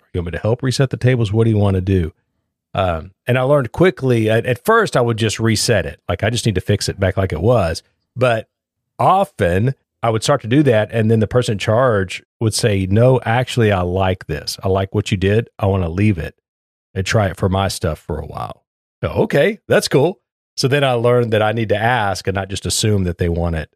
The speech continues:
set back. So I'm, I'm being helpful with whatever I do or not do after the presentation.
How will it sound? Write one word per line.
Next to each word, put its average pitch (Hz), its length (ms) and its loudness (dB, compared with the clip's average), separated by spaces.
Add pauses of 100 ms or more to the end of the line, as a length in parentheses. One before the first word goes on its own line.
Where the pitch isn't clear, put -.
(100)
set - 400 -2
back. 101 460 -2 (220)
So 113 180 0
I'm, 101 120 -4
I'm 101 160 0
being 101 220 0
helpful 85 1040 -6
with 85 200 -4
whatever 92 460 0
I 82 80 0
do 104 240 2
or 131 220 2
not 139 360 -4
do 101 400 0 (240)
after 101 280 -2
the 87 100 -6
presentation. 80 960 -6